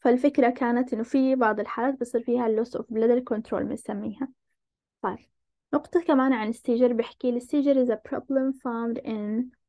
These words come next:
or found on electroencephalogram or brain imaging. يعني كيف ممكن هلأ واحد صار له هاي النوبة وح-، من الأعراض بتنبأ أو ممكن آخذ فكرة إنه هذا الشخص ممكن يكون عنده صرع؟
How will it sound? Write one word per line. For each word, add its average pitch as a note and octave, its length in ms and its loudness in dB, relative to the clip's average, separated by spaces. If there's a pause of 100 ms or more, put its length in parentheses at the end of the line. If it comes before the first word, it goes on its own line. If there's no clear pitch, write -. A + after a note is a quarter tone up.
(140)
or G#3+ 120 4
found C4 380 2
on A3 340 -2 (360)
electroencephalogram A#3 1600 0 (140)
or C4+ 240 6
brain A3+ 380 0 (100)
imaging. F#3+ 480 -6 (320)
يعني G3 420 -4
كيف C4+ 400 -2 (500)
ممكن A#3+ 480 2
هلأ A3+ 260 2
واحد B3+ 680 -2
صار B3 420 2
له G#3 140 2
هاي G3 280 -2
النوبة G3 580 -2
وح-، A3+ 520 -2 (760)
من A3 180 0
الأعراض B3+ 640 2 (640)
بتنبأ B3+ 500 2
أو A#3 320 0 (140)
ممكن A#3+ 440 -2
آخذ A3+ 360 -4
فكرة - 320 -2
إنه A#3+ 220 0
هذا A3+ 100 -2
الشخص B3 360 -6
ممكن A#3 180 -2
يكون A3 280 -4
عنده G#3 220 -2
صرع؟ G3 340 -6